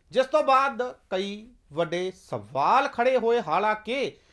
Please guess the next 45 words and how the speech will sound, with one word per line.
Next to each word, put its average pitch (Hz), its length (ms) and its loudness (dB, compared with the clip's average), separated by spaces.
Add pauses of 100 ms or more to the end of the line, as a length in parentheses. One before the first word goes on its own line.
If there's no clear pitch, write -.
(160)
ਉਹਨਾਂ 240 240 0
ਦੇ 254 120 4
ਵੱਲੋਂ 240 360 2
ਇਸ 240 140 -10
ਨੂੰ 214 200 -6
ਲੈ 190 160 0
ਕੇ 190 380 -6 (100)
ਮਾਫੀ 170 580 -4
ਸੀ 262 200 -8
ਜਿਹੜੀ, 185 500 -4
ਉਹ 277 160 4
ਵੀ 285 140 -6
ਮੌਕੇ 180 380 0
ਤੇ 202 180 -4
ਹੀ 254 280 -8 (380)
ਮੰਗ 180 240 0
ਲਈ 233 200 2
ਸੀ, 196 160 -10
ਕਿਉਂਕਿ 220 280 -10
flow 240 320 -6
flow 262 140 0
ਦੇ 247 120 2
ਵਿੱਚ 208 500 -4
ਕਈ 175 120 -6
ਵਾਰ 185 380 0 (260)
ਵਿਅਕਤੀ 180 380 -6
ਦੇ 226 120 -2
ਮੂੰਹੋਂ 214 320 -6 (300)
ਕੁਝ 196 320 0
ਅਜਿਹੇ 180 440 0 (240)
ਸ਼ਬਦ 269 380 0
ਨਿਕਲ 311 480 0 (160)
ਜਾਂਦੇ 262 300 0
ਨੇ 294 160 -4
ਜਿਹੜੇ 226 380 0
ਬਾਅਦ 185 340 -2
ਦੇ 214 100 0
ਵਿੱਚ 196 280 -6
ਵਿਵਾਦ 160 540 -2
ਦਾ 247 120 2
ਰੂਪ 175 240 -4 (100)
ਧਾਰਨ 175 300 0
ਕਰ 165 180 -4
ਲੈਂਦੇ 185 320 -4
ਨੇ। 139 160 -10